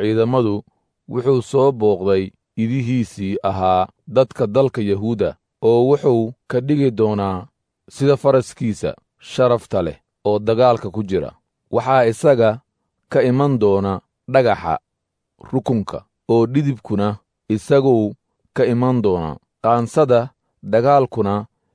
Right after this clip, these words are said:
isagay ka iman doontaa, oo taliyo kastana isaguu ka iman doonaa, oo iyana waxay ahaan doonaan sida rag xoog badan oo dagaal gala, oo cadowgooda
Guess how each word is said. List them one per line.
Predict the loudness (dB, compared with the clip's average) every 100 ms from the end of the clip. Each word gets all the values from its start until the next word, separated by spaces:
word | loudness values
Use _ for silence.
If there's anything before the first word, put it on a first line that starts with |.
| _ _
isagay | -6 -2 2 2 2
ka | 0
iman | -2 0 0
doontaa, | 0 -2 -2 -6 -6 _ _ _ _ _ _ _ 0
oo | 0
taliyo | 2 0 2 2
kastana | 0 -8 -2 -2 -2 -4 _ _ _ _ _ _
isaguu | -8 -2 0 2 2 2 -4 _ -6
ka | -2
iman | 0 0 0
doonaa, | 0 -2 -2 -8 -12 _ _ _ _ _ _
oo | 2 2
iyana | 2 2 2 2
waxay | 0 0 -2
ahaan | 0 0 0
doonaan | 0 0 0 -2 -4 -10 _ _ _ _
sida | -4 0
rag | 2 2 0 _ _ _ _ _
xoog | 2 2 2 -2
badan | 0 0 -4 -10 _ _ _ -2
oo | 2 2
dagaal | 2 2 4 2
gala, | 0 0 0 -2 _ _ _ _ _ 0
oo | 2
cadowgooda | 4 4 4 4 4 4 4 0